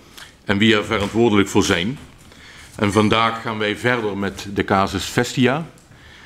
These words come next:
De focus van vandaag ligt op de direct betrokkenen bij de vele derivatenovereenkomsten tussen Vestia en de banken. En behalve over de omvang gaat het ook over de samenstelling van die portefeuille en de risico's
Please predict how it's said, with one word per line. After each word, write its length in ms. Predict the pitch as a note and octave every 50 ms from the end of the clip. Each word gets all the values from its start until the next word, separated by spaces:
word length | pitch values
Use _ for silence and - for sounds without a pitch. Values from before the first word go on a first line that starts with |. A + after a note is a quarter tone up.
| - - -
De 60 | -
focus 440 | - - - - C3+ C3+ C3+ C3+ -
van 140 | - B2 G#2+
vandaag 380 | G2+ G2+ G#2+ A2+ A2 G#2+ -
ligt 300 | - A2 G#2+ - - -
op 240 | - A2+ G#2 - -
de 240 | - G2 F#2+ F2 E2+ - - - - - _ - _
direct 340 | A2 A2+ A#2 A2+ A2+ F2+ F2+
betrokkenen 540 | G2 F#2 - A2+ A#2 - A#2+ G2+ F#2 F#2
bij 180 | E2+ F#2+ F#2+ F#2
de 180 | F#2 F#2+ F2+ F2+ - - - - - - - - - -
vele 400 | - E2+ G2+ A#2+ A#2+ G#2 G#2+ G2
derivatenovereenkomsten 1400 | F#2 A2+ G2+ G2 F#2+ - A#2 B2 C3 B2+ A#2 A#2 A2 G#2+ F#2 G2 G2+ G#2+ G#2+ G2 - A2 G#2 F#2 - - F#2+
tussen 260 | - G2+ F2+ - G2+
Vestia 640 | E2+ E2 A2 A2+ A2 - - A2+ A2 G2+ F#2 F2+ F2 - - - - - _
en 160 | - G#2 F#2+
de 80 | F2 F#2+
banken. 520 | F2 E2+ G#2+ A2 A2+ - C3+ C#3 D3+ D#3+ - - - - - - - _ - - - - - - - - - _
En 100 | - F2+
behalve 280 | E2+ F#2+ G2+ G2+ G2
over 140 | G#2 F#2 G2
de 120 | - -
omvang 420 | - A#2+ B2+ B2 G2+ A2+ B2 B2+ A2+
gaat 180 | F#2+ A2 G#2+
het 120 | G#2 G2 -
ook 180 | - A2+ F#2
over 160 | A#2 G2+ G2 G2
de 60 | F#2
samenstelling 760 | - - - C3+ A#2+ A#2+ B2 A#2 A2+ - A2+ G2 G2 F#2+ F#2
van 100 | F2 F#2+
die 100 | F#2 F2
portefeuille 520 | - F#2+ F2+ F2 G2+ - - G2 F#2 G2+
en 160 | G#2 G2 G2+ F#2
de 60 | F#2
risico's 640 | F2 G2 A2 F#2+ G2+ - - G2+ F#2+ F2+ - -